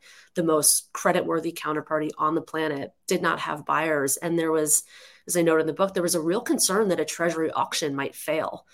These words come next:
um, which would have been incredibly damaging, uh, and, and really only poured gasoline on the fire. So they rolled out a bunch of these kind of trading backstop programs where,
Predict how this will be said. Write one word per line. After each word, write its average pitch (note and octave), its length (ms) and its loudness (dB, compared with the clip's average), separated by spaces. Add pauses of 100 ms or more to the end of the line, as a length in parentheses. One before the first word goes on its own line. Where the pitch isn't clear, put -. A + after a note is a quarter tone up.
(360)
um, D3+ 520 4
which D#3+ 300 -2
would E3 120 -4
have D3+ 120 -14
been D3 300 -2
incredibly E3 880 -2
damaging, C3+ 560 -6 (400)
uh, C#3+ 400 2
and, D3+ 180 -4 (100)
and D#3+ 160 -2
really D3+ 280 2
only D3 360 -2 (140)
poured D3 340 -4
gasoline C#3 460 -2
on C#3 80 -4
the C3+ 60 -8
fire. C#3 300 -2
So C#4+ 140 4
they D4+ 120 4
rolled F4+ 200 4
out E4 120 8
a B3+ 40 2
bunch C4 240 4
of A#3 60 -2
these G3 380 2 (420)
kind C4+ 120 0
of F#3+ 60 2
trading F#3 420 4
backstop D#3 540 2
programs D3+ 500 0
where, D#3 220 -2